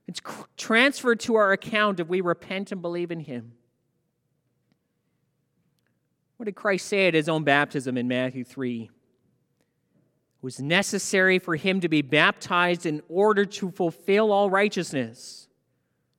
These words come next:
He did that not only for himself, but for us, so that we would be counted righteous before God through faith in him.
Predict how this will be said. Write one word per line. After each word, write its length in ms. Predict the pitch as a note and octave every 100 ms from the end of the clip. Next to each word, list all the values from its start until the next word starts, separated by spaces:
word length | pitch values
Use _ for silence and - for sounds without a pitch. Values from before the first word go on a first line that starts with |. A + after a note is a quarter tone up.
| _ _ _ _ _ _ _ _ _ _ _ _ _ _ _ -
He 100 | B3+
did 200 | G3 F3+
that 200 | F3 F3
not 200 | E3+ E3+
only 200 | F3 F3
for 240 | - F3+
himself, 880 | E3 E3 - E3 F#3+ A3+ - - - _ _ _ _ _ _ _ _ _ _ _ _ _ _ _ _ _
but 140 | G3
for 320 | - G#3 G#3+ -
us, 640 | G#3 B3+ F3+ - - - - _ _ _ _ _ _ _ _ _ _ _ _ _ _ _ _ _ _
so 140 | -
that 220 | G3+ G3+ F#3+
we 220 | G#3+ B3
would 180 | A#3 G3+
be 120 | A3
counted 600 | - - G#3 A#3 A#3+ F#3+
righteous 580 | E3+ F#3+ A#3+ - A3 -
before 400 | G3+ - G#3 F#3+
God 420 | E3+ G3 A3 -
through 160 | G3+
faith 420 | G3 - G#3 A3+ A3
in 100 | G#3
him. 360 | G#3 E3+ A2